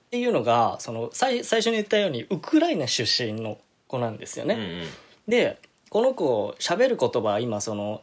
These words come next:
Speaker 1: 英語圏だから、
Speaker 2: うんうん。
Speaker 1: 英語で喋ってるんですけども、
Speaker 2: うん。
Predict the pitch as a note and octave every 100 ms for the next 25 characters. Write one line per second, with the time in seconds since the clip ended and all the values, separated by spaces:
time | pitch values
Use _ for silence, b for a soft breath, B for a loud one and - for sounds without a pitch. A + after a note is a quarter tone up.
0 | - F3+ G3+ G#3 G3+ - - - - F#2+
1 | - E3 G3 A3 A3 G3 F#3+ F3 F#3 -
2 | F2+ - F#2+ - A2 C#3 G#3+ E3+